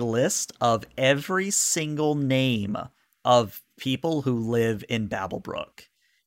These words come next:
And it's almost like a table where there's kind of a column that is either yes or no. And you see that maybe about fifty percent of the list is checked yes.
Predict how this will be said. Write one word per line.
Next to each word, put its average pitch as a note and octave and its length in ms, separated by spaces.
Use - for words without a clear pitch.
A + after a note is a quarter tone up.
And C3 160
it's C#3 140
almost F#3+ 240
like C#3 140
a C3 60
table A#2 460
where A2+ 320
there's G#2 220
kind C3+ 160
of B2 80
a B2 60
column B2 420
that A#2 160
is G#2+ 140
either A2+ 180
yes G#2+ 320
or A#2+ 60
no. G#2 440
And A#2 320
you D#3+ 220
see D#3+ 360
that A#2+ 200
maybe B2 240
about A2 280
fifty D#3+ 480
percent A#2 800
of A2+ 220
the A#2 100
list A2 600
is A#2 260
checked - 440
yes. G#2 800